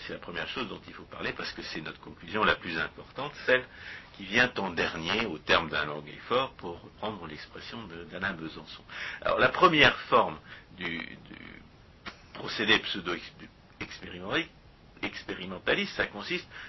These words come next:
à, dans, dans la forme grossière, l'intimidation par les chiffres. Euh, il y a des, des, des charlatans, euh, qui ont été, euh, qui ont connu une,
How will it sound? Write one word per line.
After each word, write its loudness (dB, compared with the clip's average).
à, 4
dans, -6
dans -10
la -16
forme 6
grossière, 0
l'intimidation 2
par -4
les -4
chiffres. -6
Euh, -10
il -8
y -4
a 0
des, -4
des, -16
des -16
charlatans, -4
euh, -8
qui -8
ont -10
été, 0
euh, -6
qui -8
ont -10
connu 4
une, -8